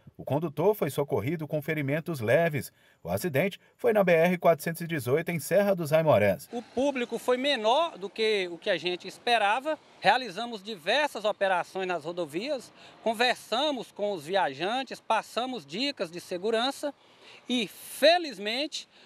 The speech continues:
Speaker 2: tivemos apenas três acidentes com vítimas leves. Não tivemos vítimas fatais aqui na região. É um fator bastante positivo.
Speaker 1: Segundo o tenente, as fiscalizações vão continuar.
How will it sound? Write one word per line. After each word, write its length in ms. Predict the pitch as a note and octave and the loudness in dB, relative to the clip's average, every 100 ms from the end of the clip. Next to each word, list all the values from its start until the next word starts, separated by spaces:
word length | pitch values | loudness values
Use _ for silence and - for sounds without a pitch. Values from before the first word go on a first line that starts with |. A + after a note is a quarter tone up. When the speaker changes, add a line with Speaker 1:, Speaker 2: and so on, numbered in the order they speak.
| _ - | _ -10
Speaker 2:
tivemos 460 | A3+ A#3+ C4+ A#3 | -4 -2 -2 0
apenas 520 | B3 - A3+ A3 - - _ | 0 0 -4 -6 -8 -14 _
três 480 | A#3 D4+ F4 A#3 - | 4 4 4 -2 -8
acidentes 720 | A3 - G3 F#3+ D#4 - - - | -8 -8 -2 0 0 -4 -8 -2
com 160 | C4+ | -2
vítimas 560 | F3 C4 C#4+ C4+ C#4+ F3+ | 0 -2 -2 -2 -2 2
leves. 580 | F#3 G#3+ D4+ D4+ C#4 - - - - | 4 4 2 -4 -12 -18 -20 -18 -2
Não 240 | F#3+ D#4+ | 2 2
tivemos 520 | D#4+ C4 A3 C4 C#4 | 0 -2 -2 -2 -4
vítimas 480 | E3+ G#3+ B3+ B3+ B3 | -4 -4 -4 -6 -4
fatais 480 | - C4 - G#3 G#3 | 0 0 2 0 0
aqui 160 | A3 A3+ | -6 -6
na 100 | G#3+ | -2
região. 520 | A3+ G#3+ A3 F3+ C3+ - - - | -2 -2 -2 -2 -4 -12 -20 -4
É 120 | E3+ A3 | 0 0
um 80 | |
fator 600 | - B3+ A#3 - G#3+ B3+ C4 E3 | 2 2 2 0 0 0 -2 -2
bastante 680 | A3 B3 - - A3 B3 A#3+ | 0 0 -2 -2 0 -2 -6
positivo. 680 | - B3+ A#3 B3+ A#3+ A3 D3+ - - | -2 -2 -2 -4 0 0 0 -10 -8
Speaker 1:
Segundo 380 | F#2 F#2 F2+ | -6 -4 -4
o 20 | F2 | 0
tenente, 440 | E3 C#3+ F#3 - - - | 2 2 0 -4 -8 -2
as 200 | G#3+ - | -2 -2
fiscalizações 840 | A3+ - F3+ F3 E3+ - D#3 E3+ | -8 2 2 4 4 4 0 2
vão 180 | C#3+ F3 | 2 2
continuar. 680 | F3 F3 F3+ B2 C3 D#3 | -2 -2 2 4 4 2